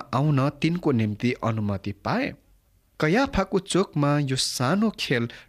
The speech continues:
ठट्टाको तपाईँले देखेको म चाहन्छु। आगे पद सोह्रमा भनिएको छ,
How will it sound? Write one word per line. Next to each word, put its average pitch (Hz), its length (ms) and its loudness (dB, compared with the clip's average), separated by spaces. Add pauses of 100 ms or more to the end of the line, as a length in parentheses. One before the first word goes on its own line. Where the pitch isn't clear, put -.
ठट्टाको 127 540 -4
तपाईँले 104 640 -2 (320)
देखेको 131 420 -4
म 104 160 -8
चाहन्छु। - 640 -8 (720)
आगे 101 220 0
पद 92 240 -6 (480)
सोह्रमा 165 420 2
भनिएको 95 420 -4
छ, - 160 -2